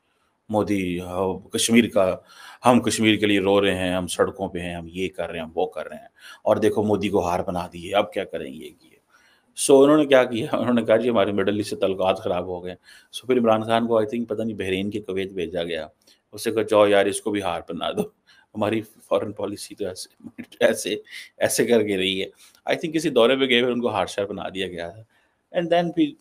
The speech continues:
यूएई ने मोहम्मद, उन-, उनको क्या नाम था, अ, जनरल बाजवा को ये दिया मेरिट, and then ये चलता रहा।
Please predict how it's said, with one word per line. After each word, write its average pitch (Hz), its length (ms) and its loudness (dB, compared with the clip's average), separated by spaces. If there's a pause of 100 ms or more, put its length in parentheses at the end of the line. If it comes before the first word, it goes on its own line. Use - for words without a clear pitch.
(260)
यूएई 117 400 4
ने 113 220 0
मोहम्मद, 98 360 -4
उन-, 107 320 -4
उनको 110 280 -6
क्या 107 160 -2
नाम 98 320 -2
था, 92 420 -2 (880)
अ, - 440 -10 (560)
जनरल 110 220 2
बाजवा 98 380 6
को 95 280 -4 (460)
ये 92 380 -10
दिया 90 340 -10
मेरिट, 85 420 -14 (640)
and 165 240 2
then 151 180 6
ये 139 140 2
चलता 90 380 -2
रहा। 73 180 -10